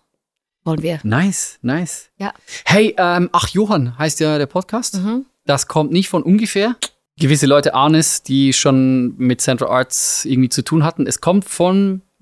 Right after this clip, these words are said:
Speaker 2: gewissen Herr Johann Sebastian Bach.
Speaker 1: Ach nee.
Speaker 2: Doch, doch, doch.
Speaker 1: Was du nicht sagst, Jodi.
Speaker 2: Der hat uns mit seinem Soli Deo Gloria ja ziemlich was eingebrockt, ne? So,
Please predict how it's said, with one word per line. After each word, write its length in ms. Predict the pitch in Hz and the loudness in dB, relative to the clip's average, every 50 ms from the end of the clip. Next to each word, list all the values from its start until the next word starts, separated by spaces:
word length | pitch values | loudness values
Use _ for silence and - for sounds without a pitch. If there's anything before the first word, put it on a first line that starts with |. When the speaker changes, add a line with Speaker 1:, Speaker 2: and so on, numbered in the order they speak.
| _ _ | _ _
Speaker 2:
gewissen 500 | 135 120 135 151 143 - - 143 143 131 | -4 -2 0 -2 -2 -2 -4 -4 -4 -4
Herr 280 | 120 131 127 131 127 | -4 -6 -6 -6 -8
Johann 540 | - 117 113 120 131 131 120 123 127 127 123 | -10 -10 -10 -10 -10 -8 -8 -10 -10 -8 -8
Sebastian 600 | 120 120 117 - 117 113 - - - 113 110 107 | -8 -10 -10 -10 -12 -12 -12 -10 -8 -8 -8 -8
Bach. 260 | 101 101 120 - _ - | -8 -10 -12 -14 _ -12
Speaker 1:
Ach 320 | - 160 - - - - - | -10 -8 -8 -8 -8 -4 -4
nee. 200 | 160 156 131 - - 170 | -4 -4 -4 -8 -4 0
Speaker 2:
Doch, 440 | 233 254 277 285 269 - - - _ - | 2 4 4 4 2 0 -4 -14 _ 0
doch, 260 | 185 220 240 202 - | 0 2 2 0 -4
doch. 260 | - 202 196 - - _ _ _ _ _ _ _ _ _ | -6 -6 -6 -6 -8 _ _ _ _ _ _ _ _ _
Speaker 1:
Was 280 | - 220 208 - - - _ _ | 0 0 0 0 -2 -6 _ _
du 200 | - 285 320 392 | 2 4 4 4
nicht 260 | 415 381 339 302 - - | 4 4 2 0 -2 0
sagst, 520 | - 185 175 180 - 147 - - - - _ _ _ _ - | 0 0 2 0 -2 -6 -10 -16 -20 -20 _ _ _ _ 0
Jodi. 160 | 185 185 196 | 0 2 4
Speaker 2:
Der 240 | 160 151 156 147 165 | 2 4 4 4 2
hat 180 | 202 214 - - | 2 0 -2 2
uns 280 | - 202 214 208 - | 4 6 6 6 6
mit 140 | 196 185 151 | 4 2 4
seinem 280 | 147 165 165 170 156 147 | 4 4 4 4 4 4
Soli 260 | 147 165 180 185 175 | 4 4 4 4 4
Deo 200 | 151 170 165 151 | 4 2 2 2
Gloria 320 | 151 160 170 170 165 147 | 2 0 0 2 2 2
ja 160 | 143 139 139 139 | 2 2 0 0
ziemlich 320 | - 196 190 175 151 135 | -2 -2 0 -2 -2 -4
was 120 | 139 135 | -6 -6
eingebrockt, 520 | - - 165 156 131 123 123 117 - - - | -4 -4 -4 -4 -4 -4 -8 -10 -12 -6 -2
ne? 180 | 131 143 139 - _ _ _ _ _ _ _ _ _ _ _ _ _ _ _ _ - | -2 -2 -2 -4 _ _ _ _ _ _ _ _ _ _ _ _ _ _ _ _ -6
So, 400 | - - 143 139 135 135 127 | 0 2 4 4 4 2 0